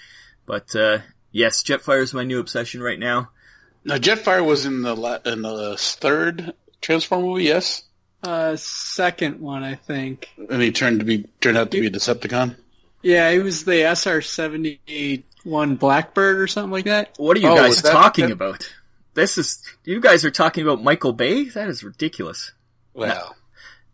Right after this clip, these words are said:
Speaker 1: that is not Jetfire. Jetfire is, uh, originally looked like he was, the problem with him is that he originally looked just like a Macross
Speaker 2: Veritech.
Speaker 1: Veritech
Speaker 2: Yeah.
Speaker 1: for Valkyrie.
Speaker 3: Yeah.
Speaker 1: So he, uh,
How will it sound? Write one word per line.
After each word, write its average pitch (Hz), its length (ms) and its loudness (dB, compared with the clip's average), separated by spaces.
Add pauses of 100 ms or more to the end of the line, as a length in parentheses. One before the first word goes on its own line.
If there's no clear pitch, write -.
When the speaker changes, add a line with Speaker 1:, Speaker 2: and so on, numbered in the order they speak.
Speaker 1:
that 160 160 6
is 147 100 4
not 147 180 4
Jetfire. 107 520 2
Jetfire 151 600 4
is, 120 200 2
uh, 110 160 4
originally 170 400 2
looked 156 240 -2
like 135 180 2
he 139 120 0
was, 123 380 -2
the 113 100 -12
problem 131 440 -2
with 101 180 -8
him 95 120 -8
is 98 200 -6
that 95 180 -4
he 107 180 -6
originally 117 420 -4
looked 120 240 -2
just - 280 -2
like 131 340 0
a 123 300 0 (580)
Macross 120 840 2
Speaker 2:
Veritech. - 20 -20 (240)
Speaker 1:
Veritech 101 200 -2
Speaker 2:
Yeah. 104 160 -4
Speaker 1:
for 104 220 -4
Valkyrie. 110 540 0 (460)
Speaker 3:
Yeah. 175 420 4 (420)
Speaker 1:
So 110 320 2
he, 117 220 2
uh, 104 280 2